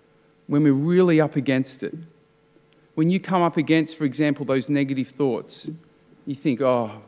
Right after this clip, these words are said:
I'm hopeless," or, "This situation is hopeless." Or, or you,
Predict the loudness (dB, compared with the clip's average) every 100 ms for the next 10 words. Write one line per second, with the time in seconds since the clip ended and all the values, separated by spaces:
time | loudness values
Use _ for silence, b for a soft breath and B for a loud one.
0 | -12 -8 -4 -2 -4 -6 -12 -10 -8 -6
1 | -6 -8 -10 -4 -2 -2 -4 -8 -4 -6
2 | -6 -16 -18 -20 -18 -20 B B B B
3 | B B B _ _ _ -8 -4 -2 -2
4 | -2 -2 -2 -2 -4